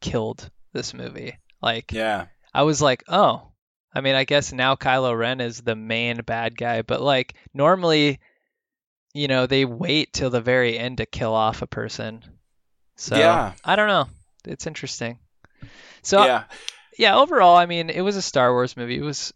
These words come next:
Speaker 1: it was interesting. I'm not certain how I feel about it. I'm not certain if I feel like giving it another viewing,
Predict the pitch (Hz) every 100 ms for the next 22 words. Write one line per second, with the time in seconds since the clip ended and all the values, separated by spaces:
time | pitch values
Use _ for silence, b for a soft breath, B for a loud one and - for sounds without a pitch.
0 | _ 170 202 170 - - - 131 - 123
1 | - 117 117 117 _ b b b - 127
2 | 127 135 139 - - - 127 123 123 117
3 | 110 - 120 123 123 123 123 131 _ b
4 | b - 131 135 135 - _ _ - -
5 | - 131 120 127 - - 120 - - 127
6 | 131 120 113 - _ 117 117 113 110 113
7 | 113 110 113 120 113 113 117